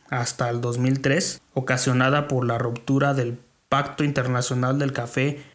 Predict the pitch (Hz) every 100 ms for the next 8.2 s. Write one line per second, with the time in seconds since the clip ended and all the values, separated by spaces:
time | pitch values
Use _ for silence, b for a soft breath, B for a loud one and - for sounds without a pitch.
0 | _ - 131 139 165 170 127 139 135 147
1 | 131 135 127 131 135 185 131 - b b
2 | b 135 156 170 180 156 160 160 185 -
3 | - _ - 131 123 123 131 147 131 135
4 | 123 - 135 143 143 127 127 143 139 139
5 | 135 135 135 139 127 123 135 139 139 135
6 | 135 139 139 139 131 139 B B - 135
7 | 131 131 127 135 147 151 131 123 123 117
8 | 117 120